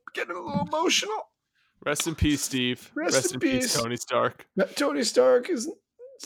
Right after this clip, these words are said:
Speaker 1: is a lot, is dead, but Steve's not technically
Speaker 2: Oh.
Speaker 1: dead. He's just
Speaker 2: Yeah.
Speaker 1: dancing. He's dancing in the seventies.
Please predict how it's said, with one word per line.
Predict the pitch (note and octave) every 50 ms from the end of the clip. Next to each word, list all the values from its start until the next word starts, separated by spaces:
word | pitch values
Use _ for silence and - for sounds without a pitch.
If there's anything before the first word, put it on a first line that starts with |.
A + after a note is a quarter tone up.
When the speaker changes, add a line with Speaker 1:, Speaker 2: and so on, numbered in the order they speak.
| - A#4+ - _ _ G4+
Speaker 1:
is | C#4 G#3 A3 G3 E3+ F3
a | D#4 B3
lot, | F#3+ G3 G#3 - C#4+
is | A3 F#3+ F3 E3+
dead, | G3+ G3+ G3 F#3+ F3+ E3
but | D#3 F3+ F3+ F3+ -
Steve's | - - G3+ G#3+ G#3+ F3+ D#3
not | E3+ F3+ F#3 F3+ - - - _ _ _ _ _ _ _ _
technically | - F3+ F3+ E3+ E3+ G#3 F3 D#3 E3+ D#3+ D3+
Speaker 2:
Oh. | -
Speaker 1:
dead. | D#3+ D#3+ E3+ E3+ E3+ F3
He's | F#3 E3 F3 E3 -
just | - A3+ F3+ D3 D#3
Speaker 2:
Yeah. | F3+ - D#4
Speaker 1:
dancing. | D#4+ C4 F#3+ F3+ F#3 D3 C3+ E3+
He's | - - A3 F3+ D#3
dancing | E3+ F#3 G#3+ G#3+ G3 - G3 D#3+ D3
in | D3+ E3
the | D#3
seventies. | - - - D#3 D3+ A3 B3 C4 - F4+ G#4 - - -